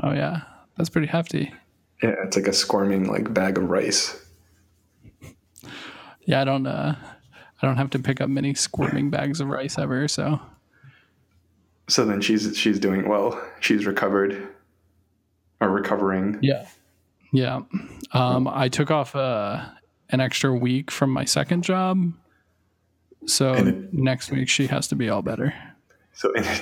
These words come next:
Speaker 2: in addition to this week, she's taking, you've taken off next week as well? Or you took off last weekend this week?
Speaker 1: Um, the f-,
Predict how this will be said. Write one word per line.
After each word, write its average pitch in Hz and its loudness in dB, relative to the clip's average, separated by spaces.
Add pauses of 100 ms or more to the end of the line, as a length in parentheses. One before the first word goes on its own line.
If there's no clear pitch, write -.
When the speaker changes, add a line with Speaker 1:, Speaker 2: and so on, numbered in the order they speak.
Speaker 2:
in 110 4
addition 95 2
to 92 0
this 90 0
week, 101 0
she's 98 0
taking, 90 -2 (300)
you've 92 2
taken 92 0
off - -4
next 98 0
week 113 2
as 98 0
well? 147 0
Or 95 2
you 98 2
took - 0
off 92 0
last 92 0
weekend - -2
this - -6
week? - -4 (1300)
Speaker 1:
Um, 131 2
the 143 4
f-, - -6